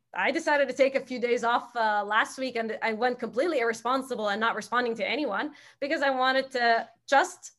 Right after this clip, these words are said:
honestly take a break and spend time with my partner, um, in the mountains. And, uh, I did that, but it's hard.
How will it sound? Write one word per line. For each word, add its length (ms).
honestly 420
take 180
a 60
break 280
and 140
spend 260
time 460
with 180
my 160
partner, 600
um, 500
in 80
the 60
mountains. 400
And, 200
uh, 300
I 80
did 220
that, 260
but 360
it's 180
hard. 440